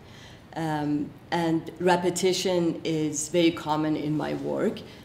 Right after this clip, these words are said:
and it's also very common in, um, any Middle Eastern, um, art form.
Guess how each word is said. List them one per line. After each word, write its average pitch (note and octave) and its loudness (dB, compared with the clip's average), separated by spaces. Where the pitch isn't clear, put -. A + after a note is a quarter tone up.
and E3 2
it's D#3+ 0
also D#3+ 0
very E3+ 2
common D#3+ 0
in, D3+ 0
um, D3 -4
any F3 4
Middle E3 2
Eastern, D3+ -2
um, D3 -2
art D3+ 0
form. - -6